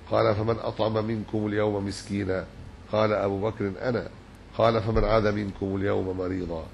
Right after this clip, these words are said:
قال أبو بكر: 'أنا'، فقال رسول الله صلى الله عليه وسلم: 'ما اجتمعنا في امرئ إلا دخل الجنة'". رضي الله عنه. سباق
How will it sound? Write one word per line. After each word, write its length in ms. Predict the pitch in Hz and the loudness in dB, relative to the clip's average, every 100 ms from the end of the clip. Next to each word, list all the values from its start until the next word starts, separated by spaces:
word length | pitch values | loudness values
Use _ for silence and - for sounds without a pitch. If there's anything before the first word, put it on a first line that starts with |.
| - - - - | -18 -20 -18 0
قال 220 | 104 107 | 2 4
أبو 240 | 95 98 95 | 2 -2 0
بكر: 360 | 95 87 92 78 | -2 -2 -6 -6
'أنا'، 240 | - 92 71 - - - - - - | -4 -4 -6 -12 -20 -20 -20 -18 -10
فقال 260 | 90 110 | 0 2
رسول 360 | 104 98 - 107 | 4 2 0 -2
الله 360 | 98 98 101 95 | 0 0 2 0
صلى 240 | - 92 | -2 -4
الله 280 | 92 92 87 | -2 -2 -2
عليه 80 | 85 | -4
وسلم: 420 | 104 104 98 90 | -2 -2 -2 0
'ما 80 | 117 | 0
اجتمعنا 560 | 107 110 107 104 104 | 2 0 0 0 0
في 120 | 98 | -2
امرئ 340 | 101 104 120 - - - - - - - - | -4 -2 -2 -2 -4 -10 -16 -20 -20 -20 -2
إلا 520 | 127 110 104 107 101 90 | 0 2 6 6 4 2
دخل 340 | 104 92 107 | -2 0 -2
الجنة'". 520 | 107 92 80 69 67 - - - - - - - - - - - 85 | 0 -2 -6 -8 -12 -14 -18 -20 -20 -20 -20 -20 -20 -20 -20 -16 -14
رضي 180 | 80 82 | -10 -8
الله 340 | 80 82 73 | -8 -8 -8
عنه. 200 | 76 76 - - - - - - - - - - - - - - - - - - - - - - - - - - - - - - | -10 -12 -18 -20 -20 -20 -20 -20 -20 -20 -18 -18 -18 -18 -18 -18 -18 -18 -18 -18 -18 -18 -18 -18 -18 -18 -18 -18 -18 -16 -14 -10
سباق 560 | - 107 92 117 - | 0 0 4 6 6